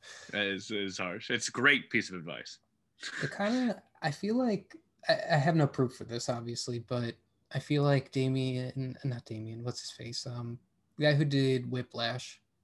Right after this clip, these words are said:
Speaker 1: Damien Chazelle.
Speaker 2: Yeah, Damien Chazelle. I feel like he kinda mimicked that line in Whiplash with J K Simmons saying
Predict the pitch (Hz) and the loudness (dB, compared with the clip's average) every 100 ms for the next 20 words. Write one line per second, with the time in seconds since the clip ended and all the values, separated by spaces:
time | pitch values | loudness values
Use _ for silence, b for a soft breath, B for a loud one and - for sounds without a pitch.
0 | _ _ _ 131 135 127 147 170 117 156 | _ _ _ 4 4 2 0 -2 -2 4
1 | 156 127 131 131 120 117 120 117 - b | 4 6 4 2 0 -2 -2 -4 -8 b
2 | b - - 156 147 - 143 - 139 127 | b -10 0 4 4 2 -2 0 0 2
3 | 123 120 117 - 120 127 123 120 120 123 | 0 0 -2 -2 -4 -2 -4 -4 -4 -4
4 | 120 117 - 120 117 - 123 - 117 - | -4 -4 -2 -2 -2 -2 -6 -4 -4 -2
5 | 117 - 120 120 120 123 123 123 123 | 0 0 0 -2 0 0 0 0 -2